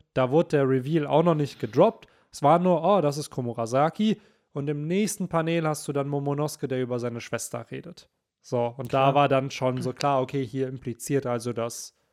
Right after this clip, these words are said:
Speaker 1: Komurasaki Momos Schwester ist. So, und das wurde dann ja ein paar Chapter später halt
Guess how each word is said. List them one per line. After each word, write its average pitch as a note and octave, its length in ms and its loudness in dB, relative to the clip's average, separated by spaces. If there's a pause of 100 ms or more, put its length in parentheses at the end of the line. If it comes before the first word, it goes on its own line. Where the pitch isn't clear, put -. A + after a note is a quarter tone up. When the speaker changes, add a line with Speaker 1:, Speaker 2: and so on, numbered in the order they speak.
(260)
Speaker 1:
Komurasaki A#2+ 1040 -4
Momos A2+ 320 -8
Schwester D3+ 460 -12
ist. - 240 -16
So, A2+ 200 -2 (400)
und D3+ 80 -10
das A#2+ 160 -6
wurde B2 140 -2
dann A#2 180 -6
ja A#2 80 -6
ein A2+ 80 -8
paar A2 180 -12
Chapter - 300 -16
später A#2 400 -14
halt B2+ 360 -18